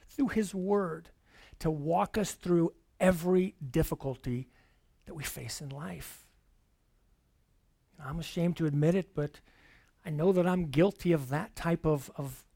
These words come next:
behavior, uh, in my life at times. As believers, we have the living God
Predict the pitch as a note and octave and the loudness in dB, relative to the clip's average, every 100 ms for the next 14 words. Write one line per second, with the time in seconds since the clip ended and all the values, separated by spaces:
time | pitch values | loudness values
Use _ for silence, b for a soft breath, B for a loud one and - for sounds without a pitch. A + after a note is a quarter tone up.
0 | _ D#3+ C3+ - D#3+ F#3 D#3 C3+ B2+ C3 | _ -4 -4 -4 2 4 4 0 -2 -4
1 | b b b b - D3+ D3 D3 D#3 D#3 | b b b b -20 -14 -8 -4 -4 -4
2 | D3 A3 - - C3 B2 C3+ - - _ | -2 -2 -2 -6 -8 -10 -14 -20 -20 _
3 | _ _ _ _ _ _ _ _ _ _ | _ _ _ _ _ _ _ _ _ _
4 | _ _ _ _ _ _ _ _ _ _ | _ _ _ _ _ _ _ _ _ _
5 | _ _ _ _ _ - E3 C#3+ C#3+ C#3 | _ _ _ _ _ -12 -10 -4 -2 4
6 | E3 A3 F3 E3+ E3 G#3+ G3+ G#3+ E3+ E3+ | 8 8 8 4 4 4 6 4 6 6
7 | E3+ F3 F3+ G#3 A#3 B3 B3 G#3+ F3+ E3 | 6 4 8 12 12 10 8 6 4 0
8 | D3 A#2+ - | -2 -4 -12